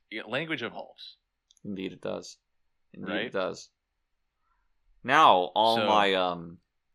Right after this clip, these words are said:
Speaker 2: fire retardant clothing is fire exceptional clothing.
Speaker 1: Right. And if, if it says fire retardant on the tag, you have to throw it out.
Speaker 2: Right, right, right.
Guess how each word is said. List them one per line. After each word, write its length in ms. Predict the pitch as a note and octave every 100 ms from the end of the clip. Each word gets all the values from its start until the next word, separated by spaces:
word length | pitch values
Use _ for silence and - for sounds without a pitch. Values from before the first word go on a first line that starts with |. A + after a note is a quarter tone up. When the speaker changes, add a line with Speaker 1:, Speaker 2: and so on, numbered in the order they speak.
| _ -
Speaker 2:
fire 380 | _ - A#2 A2+
retardant 640 | G#2+ G2 - G#2+ G#2 G2 -
clothing 520 | - G#2 G#2 F2+ E2+
is 340 | F2 - - - _ _ _ _ _ _ _ -
fire 300 | A2 G#2 F#2+
exceptional 600 | - - A#2 - F#2 F2
clothing. 540 | - - - - - _ _ _ _ _ _ _ G2
Speaker 1:
Right. 260 | E2 D2+ - _ _ _ _ _ _ _ _ _ _ _ _ _ _ -
And 240 | G2 F#2+ -
if, 180 | G#2 -
if 140 | G#2+
it 80 | F#2+
says 240 | - A#2 -
fire 280 | A2 G2 F#2
retardant 320 | F2+ G2+ F#2
on 100 | E2+
the 60 | E2
tag, 300 | - F2+ F2+
you 60 | D#2+
have 80 |
to 60 | -
throw 220 | - -
it 60 | -
out. 200 | C#2 - _ _ _
Speaker 2:
Right, 260 | - F2 D#2 -
right, 200 | E2+ -
right. 220 | D#2+